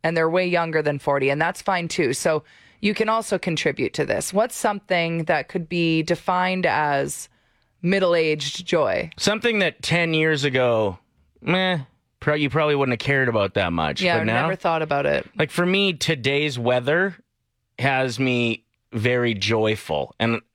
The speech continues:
Speaker 2: uh, w-, uh, when I explain it, you'll be like, "Wow, that is a middle-aged man's opinion." Um,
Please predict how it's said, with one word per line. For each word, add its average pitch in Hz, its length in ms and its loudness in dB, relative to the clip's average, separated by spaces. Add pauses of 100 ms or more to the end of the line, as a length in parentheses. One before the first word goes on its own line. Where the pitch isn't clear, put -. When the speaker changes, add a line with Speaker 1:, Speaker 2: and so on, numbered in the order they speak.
Speaker 2:
uh, 123 260 2
w-, 120 180 -8
uh, 123 100 2
when 120 140 0
I 117 100 0
explain 156 400 0
it, 139 40 0
you'll 120 100 -2
be 113 100 -2
like, 101 200 0
"Wow, 107 360 0
that 107 200 0
is 110 120 -2
a 113 40 0
middle-aged 107 580 0
man's 104 360 0
opinion." 90 540 -4 (500)
Um, 110 440 0